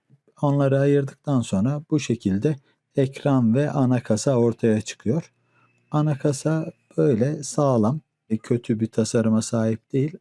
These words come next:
Ancak yeni modellerde biraz daha sağlamlaştığını da söylemek istiyorum.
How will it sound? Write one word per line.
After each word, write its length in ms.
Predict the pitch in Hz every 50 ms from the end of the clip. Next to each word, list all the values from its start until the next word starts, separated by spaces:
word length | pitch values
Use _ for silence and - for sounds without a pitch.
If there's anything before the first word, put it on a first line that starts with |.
| - -
Ancak 420 | - 139 135 131 143 143 135 - -
yeni 200 | 135 131 127 127
modellerde 760 | 127 123 120 113 117 113 110 107 104 101 110 120 143 135 123
biraz 320 | 127 120 120 113 107 101 101
daha 220 | 104 104 113 113
sağlamlaştığını 1000 | 110 - 127 113 110 107 107 107 107 107 104 104 98 - - - 98 92 92 95
da 120 | 123 135 131
söylemek 520 | - - 120 104 95 95 92 92 95 -
istiyorum. 420 | - - - - 92 87 113 160